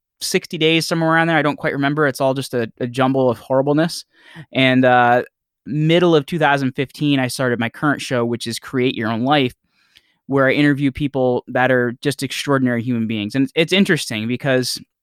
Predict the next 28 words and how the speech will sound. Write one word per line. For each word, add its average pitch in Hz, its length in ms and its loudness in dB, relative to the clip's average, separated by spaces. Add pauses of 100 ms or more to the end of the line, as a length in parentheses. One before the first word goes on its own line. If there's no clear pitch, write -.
(640)
it 156 120 0
originally 160 480 2
started 147 560 2
as, 113 360 2 (460)
I 135 100 0
guess, 151 180 0
a 151 60 0
little 147 200 2
bit 156 160 2
more 135 500 4
of, 120 540 2
like, 123 240 -2
a 107 300 -2 (140)
internet 139 300 0
marketing 120 600 0
type - 320 -4
of, 113 340 -4 (600)
um, 117 340 0
like, 120 260 -4
bend 139 380 2
to 156 180 0
it 147 200 2
and, 123 260 -2
and 123 140 -4
creating 139 340 0
your 131 120 2
own 131 120 0
life. 147 280 0